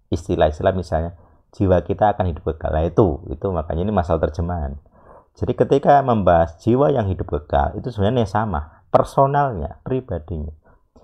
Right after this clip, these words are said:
Tapi yang diterjemahkan kata jiwa yaitu nefes, itu hilang. Karena nefes itu kan leher. Tubuhmu sudah nggak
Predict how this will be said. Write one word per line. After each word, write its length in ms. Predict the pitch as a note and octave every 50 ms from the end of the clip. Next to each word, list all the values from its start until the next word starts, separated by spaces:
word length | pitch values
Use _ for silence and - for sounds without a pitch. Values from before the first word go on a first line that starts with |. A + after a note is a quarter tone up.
| _ _ _ _
Tapi 320 | - A2 A2+ C#3+ D#3+ D#3
yang 80 | C#3 A#2+
diterjemahkan 560 | G#2+ - A#2+ - - A#2+ B2 C#3+ D3 D3 C3
kata 180 | A#2+ A2 A2+ A2 -
jiwa 240 | - - F#2+ F2+ E2+
yaitu 160 | E2+ - F#2
nefes, 640 | F2 G2+ B2 D3 D#3 - - - - D2+ D2+ - -
itu 240 | - C3 - E3
hilang. 400 | F3 F3+ E3 C#3 B2 G#2 F#2+ F#2+
Karena 260 | - A2+ B2 C3+ C#3+ C#3
nefes 220 | C#3 - C#3+ B2
itu 100 | - E3
kan 160 | - E3 D#3+ D#3+
leher. 560 | E3 E3+ D#3+ G2 E2+ D2+ - - D2 D2+ D2+ - - _ _ _ _ _ _ _ _ _ _ _ _ _ _ _ _ _ _ _ _ _ _ _ _ _ _ _ _ _ _ _ _ _ _ _ _ _ _ _ _ _ _ _
Tubuhmu 400 | - D3+ C#3+ - - B2+ D3+ G3
sudah 260 | - - D3 C3+ B2+ G#2
nggak 200 | F2+ D#2+ C#2